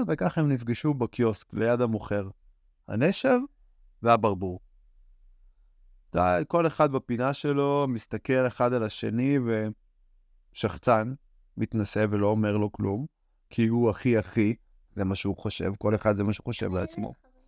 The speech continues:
ואז המוכר אומר להם, "כן, חמודים, איך אני יכול לעזור לכם? מה אתם רוצים?" ואז מה קרה? שניהם דיברו ביחד.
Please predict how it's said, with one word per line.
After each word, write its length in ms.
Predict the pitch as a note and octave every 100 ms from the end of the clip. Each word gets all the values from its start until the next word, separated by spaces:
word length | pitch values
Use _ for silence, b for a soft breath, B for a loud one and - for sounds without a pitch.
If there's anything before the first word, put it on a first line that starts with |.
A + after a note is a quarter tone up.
| _ _ _ -
ואז 300 | C#3+ G#3 B3+
המוכר 340 | B3 A3+ A#3
אומר 260 | A3+ A3 A3
להם, 220 | A3 G#3+
"כן, 220 | F#3 C3 -
חמודים, 440 | - E3+ C#3 C#3
איך 140 | F3+ B3+
אני 120 | C#4
יכול 240 | B2 E3+
לעזור 340 | C#3 B2+ A#2+ A#2
לכם? 300 | - C#3 C#3+
מה 160 | D3
אתם 200 | G3 F#3+
רוצים?" 480 | D#3 C3+ - A#2 B2+ - _ _ _ _ _ -
ואז 300 | B2 D3 B2+
מה 140 | C3+
קרה? 280 | B2+ G#2+ G#2+ - _ _ _ _
שניהם 380 | - F#3 E3+ D#3+
דיברו 300 | D3+ C3 C3+
ביחד. 440 | B2+ A2 F2 -